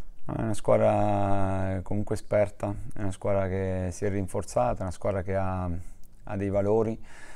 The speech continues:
e sicuramente sarà una partita molto, molto complicata,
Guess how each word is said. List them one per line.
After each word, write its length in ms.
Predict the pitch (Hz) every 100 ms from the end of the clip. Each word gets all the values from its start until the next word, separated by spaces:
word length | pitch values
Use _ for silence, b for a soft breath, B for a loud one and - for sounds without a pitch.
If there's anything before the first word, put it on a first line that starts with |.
| B B
e 100 | -
sicuramente 520 | - 110 101 110 120
sarà 100 | 120
una 100 | 110
partita 340 | 101 95 104 104
molto, 360 | 104 110 101
molto 220 | 107 98 98
complicata, 720 | 101 98 92 90 90 92